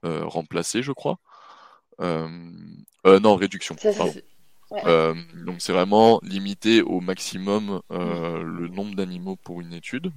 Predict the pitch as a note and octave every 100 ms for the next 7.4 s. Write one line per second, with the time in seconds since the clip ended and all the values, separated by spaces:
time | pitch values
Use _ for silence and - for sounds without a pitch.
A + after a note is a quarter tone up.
0 | G#2+ F2 F2+ F#2 G2+ - - F#2 E2 F2+
1 | E2 - - E2+ E2 E2 - C#3+ F#2 E2
2 | - F#2+ F#2 - - F#2 F2 G#2 G2 E2+
3 | F2+ - G#2 F2+ - - - - - -
4 | - E2 E2 F#2 - - F2 F2 F2 E2
5 | E2 E2 E2 F2 F2+ F2 F2 F2 - -
6 | - F2+ E2+ E2 E2+ - F2 F2 - F#2
7 | E2+ E2 E2+